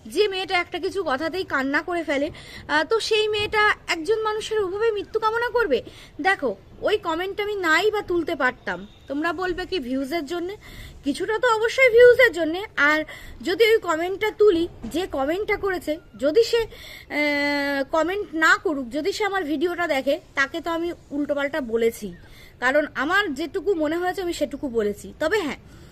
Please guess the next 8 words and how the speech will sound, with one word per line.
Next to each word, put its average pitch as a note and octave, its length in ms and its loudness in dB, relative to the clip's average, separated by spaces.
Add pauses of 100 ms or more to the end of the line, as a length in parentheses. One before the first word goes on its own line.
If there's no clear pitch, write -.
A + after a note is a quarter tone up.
(240)
হেলমেট G4 480 4
কেনার A#4 280 4
বিষয়টা G#4+ 380 0
আমি D4+ 200 2
কিন্তু C#4+ 240 0
বলেছি, G#3 400 -2 (420)
এটা, A4+ 420 6 (240)
এটা F#4+ 460 4